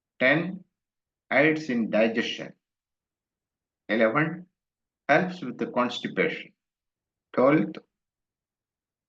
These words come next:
natural remedy for treating tapeworms. Thirteen,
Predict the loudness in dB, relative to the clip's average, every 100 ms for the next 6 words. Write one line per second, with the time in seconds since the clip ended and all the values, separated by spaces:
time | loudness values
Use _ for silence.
0 | _ _ _ _ 2 4 4 4 4 4
1 | 2 0 2 4 4 2 2 -2 -2 -4
2 | -12 -6 -6 -4 -4 -6 -8 -14 _ _
3 | 0 0 0 -4 -2 -2 -4 -14 -20 -20
4 | _ _ _ _ _ _ _ _ _ _
5 | _ _ _ _ _ _ _ _ _ _
6 | _ _ _ _ _ _ _ _ _ 2
7 | 2 4 4 4 0